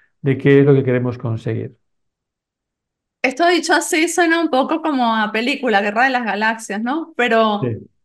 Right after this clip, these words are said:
Speaker 2: el tiempo nos ha dado, el, si nos fijamos en todas las películas que hemos visto a través de la historia, ¿no? Al final no eran tan películas. Es decir,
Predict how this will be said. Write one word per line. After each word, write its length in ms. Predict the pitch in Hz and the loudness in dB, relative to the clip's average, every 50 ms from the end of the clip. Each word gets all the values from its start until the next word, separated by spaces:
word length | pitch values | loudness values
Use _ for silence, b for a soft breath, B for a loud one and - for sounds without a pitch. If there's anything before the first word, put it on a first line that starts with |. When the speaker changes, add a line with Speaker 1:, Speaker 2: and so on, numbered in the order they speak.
| _ _ _ _ _ | _ _ _ _ _
Speaker 2:
el 220 | 233 240 247 220 226 | -4 -4 -4 -4 -4
tiempo 420 | 262 262 254 269 269 269 277 311 | -2 -2 0 0 2 2 2 0
nos 260 | 320 277 254 277 277 269 | 2 0 0 0 0 0
ha 40 | 240 | 2
dado, 720 | 247 254 254 254 262 277 285 285 269 240 220 - - - _ _ _ _ _ _ _ _ _ | 2 2 2 2 0 0 -2 -2 -2 -4 -4 -8 -10 -16 _ _ _ _ _ _ _ _ _
el, 340 | - 247 240 240 - - _ _ _ _ _ - | -8 -8 -8 -10 -12 -20 _ _ _ _ _ -20
si 200 | - - 277 240 | -12 -8 -6 -2
nos 200 | 233 233 233 - | -2 -2 -2 -2
fijamos 680 | - 240 226 247 302 339 294 233 214 247 - - - - | -4 -4 0 2 2 2 4 2 0 0 -2 -4 -6 -8
en 140 | 240 233 | -8 -4
todas 200 | 214 247 269 311 | 0 2 2 2
las 160 | 330 320 302 - | 2 0 -2 -2
películas 460 | - 233 226 240 226 269 277 302 294 | -4 -6 -6 -6 -6 -4 -4 -4 -4
que 100 | 302 277 | -4 -6
hemos 180 | 254 254 277 277 | -4 -4 -4 -4
visto 240 | 294 277 277 - 277 | -4 -6 -6 -4 -4
a 20 | |
través 220 | 269 233 202 233 | -2 -2 -2 -2
de 80 | 247 285 | -2 -4
la 80 | 277 262 | -4 -6
historia, 540 | 220 - - 247 254 254 220 202 190 196 | -8 -8 -6 -4 -2 -2 -2 -4 -4 -6
¿no? 380 | 208 208 196 220 262 320 320 - _ _ _ _ _ _ _ _ _ _ _ _ - | -8 -8 -8 -8 -8 -8 -10 -14 _ _ _ _ _ _ _ _ _ _ _ _ 0
Al 160 | 233 233 247 | 2 2 2
final 540 | 240 - 254 233 226 226 220 226 240 269 285 | 0 -2 -2 0 2 2 4 4 2 2 2
no 140 | 294 294 294 | 2 2 2
eran 220 | 302 392 381 349 | 2 2 0 0
tan 180 | 294 262 240 226 | 0 -2 -2 -2
películas. 840 | 220 220 220 233 220 220 220 208 180 165 175 202 202 - - - _ - | -4 -6 -6 -8 -8 -6 -4 -4 -2 -2 -4 -6 -10 -14 -18 -18 _ -8
Es 140 | 226 226 | -8 -6
decir, 640 | 233 254 269 269 269 - 269 262 254 254 247 240 254 | -4 -4 -4 -6 -4 -6 -4 -4 -4 -4 -6 -8 -12